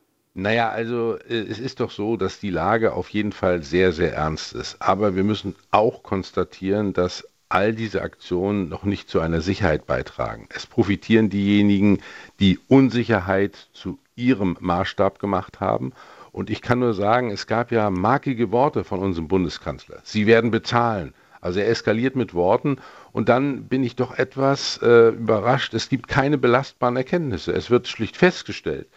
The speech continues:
Aber belastbare Erkenntnisse sind nicht präsentiert worden. Ich bin ja Mitglied in einer der Kommissionen, die, ähm, ja, die, die Geheimdienste finanziert. Da werde ich mit Sicherheit nachfragen, welche Erkenntnisse es denn wirklich gibt. Denn bisher ist es ausschließlich,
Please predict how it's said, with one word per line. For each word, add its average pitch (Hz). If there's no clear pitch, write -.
Aber 110
belastbare 113
Erkenntnisse 120
sind 95
nicht 117
präsentiert 104
worden. 123
Ich -
bin 117
ja 104
Mitglied 110
in 98
einer 107
der 95
Kommissionen, 104
die, 95
ähm, 92
ja, 90
die, 92
die 90
Geheimdienste 110
finanziert. 117
Da 107
werde 117
ich -
mit 123
Sicherheit 123
nachfragen, 123
welche 113
Erkenntnisse 113
es -
denn 110
wirklich 123
gibt. 123
Denn 95
bisher 120
ist 127
es 110
ausschließlich, 135